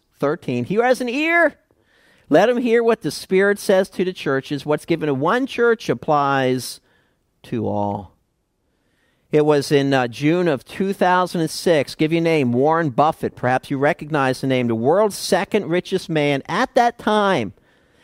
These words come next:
announced he would donate eighty-five percent of his forty-four billion fortune <laughs> to five charitable foundations. Commenting on this, this is what Buffett said, quote,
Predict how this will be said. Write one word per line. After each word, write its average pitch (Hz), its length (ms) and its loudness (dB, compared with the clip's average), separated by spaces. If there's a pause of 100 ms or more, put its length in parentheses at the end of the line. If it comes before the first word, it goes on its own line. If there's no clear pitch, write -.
(160)
announced 165 560 0
he 226 100 0
would 165 180 0
donate 170 520 2 (100)
eighty-five 233 800 2
percent 160 880 -2
of 135 180 0
his 127 180 -2
forty-four 160 1300 -2 (300)
billion 147 600 0
fortune 131 840 -4 (260)
<laughs> - 560 -12
to 135 120 0
five 147 840 2 (240)
charitable 120 800 -2 (380)
foundations. 113 960 -4 (320)
Commenting 226 640 2
on 151 160 0
this, 143 220 2
this 185 120 0
is 202 80 -8
what 190 180 2
Buffett 165 380 0
said, 104 440 0
quote, 107 440 -2